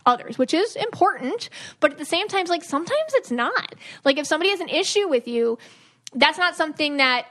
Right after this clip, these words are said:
you know, it, it, it, it's not always your need to be different to make them have less of an issue if it's not,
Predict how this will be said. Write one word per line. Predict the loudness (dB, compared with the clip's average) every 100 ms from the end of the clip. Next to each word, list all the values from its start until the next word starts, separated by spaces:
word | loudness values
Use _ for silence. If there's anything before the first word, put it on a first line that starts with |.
| _
you | -2
know, | 0 0
it, | 0 0
it, | 0 -4 -4
it, | -16 -16 _
it's | -6 -6 0
not | 4 4 4
always | 4 4 0 -4 0
your | 2 2 2 -2 -6 -12 _ _
need | -4 0 0 0 -4
to | -4 -4
be | -4 -4 -2
different | 2 2 2 -4 -4
to | -2 -2
make | 0 -2
them | -2
have | -2 -2
less | -2 -2
of | -6
an | -2
issue | -2 -2 -2 -4 -4
if | -6
it's | -8 -4
not, | -2 -2 -4